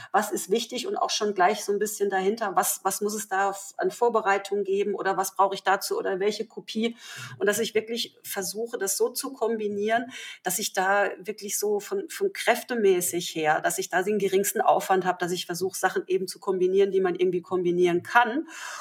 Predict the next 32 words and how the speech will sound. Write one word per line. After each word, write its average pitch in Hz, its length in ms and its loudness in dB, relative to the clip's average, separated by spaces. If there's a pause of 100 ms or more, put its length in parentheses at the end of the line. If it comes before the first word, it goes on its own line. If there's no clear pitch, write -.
(220)
Und 285 440 0 (260)
was 214 220 2
tatsächlich, 226 840 -4
was 196 200 -2
ich 254 220 -6
gemerkt 226 540 0
habe, 180 360 -2 (340)
was - 220 0
so 196 120 0
ein 190 140 -8
bisschen 226 460 -4
verpönt 233 1000 -4
ist, - 300 0
oft - 320 -6
anscheinend 220 580 -2
in, 190 280 -2
in 180 180 -6
Schulen 214 540 -4
oder 190 200 0
eben 214 200 0
so 190 80 4
in 196 80 0
diesem 180 340 -4
typischen 185 420 -4
Schulsystem. 226 560 0
Ich - 200 -4
habe 208 160 -6
ja, 196 240 -2 (480)
äh, 190 240 0
früher, 226 400 2
also 175 340 2
f-, - 260 -12